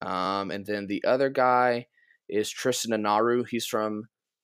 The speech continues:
Wasatch Academy, which is in Mount Pleasant, Utah. He's a four-star guy. K U's pretty warm on him. So I think those are the,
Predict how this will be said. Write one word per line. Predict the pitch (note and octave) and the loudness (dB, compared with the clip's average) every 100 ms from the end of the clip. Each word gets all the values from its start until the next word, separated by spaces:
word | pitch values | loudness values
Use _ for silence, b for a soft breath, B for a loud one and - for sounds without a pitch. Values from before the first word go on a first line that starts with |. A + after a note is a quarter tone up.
| _ _ _ | _ _ _
Wasatch | F2+ G#2 - A#2 A2+ - | 2 2 4 4 2 0
Academy, | - A#2+ C3+ C#3+ C3+ | 0 2 2 2 -2
which | A2 | -2
is | G#2+ | -4
in | G#2 | -4
Mount | F#2+ G#2 | -2 -4
Pleasant, | - G#2+ G#2+ | -2 -4 -2
Utah. | G#2 G#2+ A2+ A2 | -6 0 2 4
He's | A#2 G#2+ | 2 -4
a | |
four-star | G#2+ A2 A2+ G#2+ G#2+ | -2 -2 0 0 0
guy. | G2+ G2+ G#2+ G#2+ | 2 2 2 0
K | G2 | -4
U's | G2 G2+ | -4 -6
pretty | - G2 | -8 -8
warm | F#2 F#2 F2+ | -6 -8 -6
on | F2+ | -8
him. | - F#2 | -8 -10
So | - - F#2+ - b b b | -8 -6 -6 -8 b b b
I | - | -8
think | A2+ | 0
those | A#2+ G#2 | 0 0
are | |
the, | F#2+ F#2+ | -2 -6